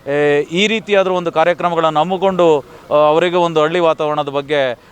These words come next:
ಅರಿವು ಮೂಡಿಸ್ಬೇಕು. ಹಾಗೆ ಸಿಟಿಯಲ್ಲಿರ್ತಕ್ಕಂಥ ಡಿಜಿಟಲ್, ಆ, ಜ್ಞಾನೋದಯ ಏನಿದೆ ಅದು ಹಳ್ಳಿ ಜನಗಳಿಗೂ ಈ ಅವನನ್ನು ತಲುಪಿಸ್ಬೇಕು ಅಂತ ಇಂಥ ಸಂದರ್ಭದಲ್ಲಿ ಹೇಳ್ತಾ,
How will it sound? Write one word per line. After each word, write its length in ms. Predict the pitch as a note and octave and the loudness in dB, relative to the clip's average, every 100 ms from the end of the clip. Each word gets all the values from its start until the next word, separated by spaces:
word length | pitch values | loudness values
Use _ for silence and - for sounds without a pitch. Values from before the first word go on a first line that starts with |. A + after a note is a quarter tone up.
| - | -2
ಅರಿವು 220 | C#3 F#3 | 0 0
ಮೂಡಿಸ್ಬೇಕು. 600 | F3 E3 D3+ D3+ D3 G3 | -2 -6 -4 -6 -4 -6
ಹಾಗೆ 500 | - E3 F#3 F3 C3 - - - | -2 -2 0 0 -2 -8 -20 -8
ಸಿಟಿಯಲ್ಲಿರ್ತಕ್ಕಂಥ 1400 | E3+ A3+ A3 G3+ F#3+ F3+ F3 E3+ E3+ D3+ F3 F3 D#3+ | -6 0 2 4 4 4 2 0 -6 -4 -4 -4 -2
ಡಿಜಿಟಲ್, 560 | D#3+ E3 F3+ G#3+ G3 C#3 - _ - - | 0 0 -2 0 0 -2 -12 _ -20 -2
ಆ, 200 | D#3+ D#3+ | 2 2
ಜ್ಞಾನೋದಯ 520 | C#3 D#3+ G3+ G3+ G3 | 2 0 0 0 0
ಏನಿದೆ 580 | F3+ F3 D#3+ D#3 C#3+ C#3 - - | 0 -2 -2 0 0 -4 -10 -4
ಅದು 200 | D3 E3 | 0 2
ಹಳ್ಳಿ 240 | D#3+ G3+ | 2 0
ಜನಗಳಿಗೂ 880 | G3 F#3+ F3+ F3 F3 F3+ D#3 D#3+ D3 - - D3+ | -2 -4 -2 -2 -2 -4 -2 -4 -8 -18 -12 -2
ಈ 160 | D3+ | 2
ಅವನನ್ನು 500 | D3+ D#3 F3 G3+ F#3+ | 2 2 2 0 0
ತಲುಪಿಸ್ಬೇಕು 580 | - E3+ F#3 D#3+ E3 D3+ | 0 -2 -4 -4 -2 0
ಅಂತ 120 | C#3 | -2
ಇಂಥ 160 | D3 C3+ | -4 -4
ಸಂದರ್ಭದಲ್ಲಿ 720 | B2+ C#3+ D3 D#3+ D3+ D3+ D3+ | -6 -6 0 0 0 0 0
ಹೇಳ್ತಾ, 300 | D#3 G3 | 0 0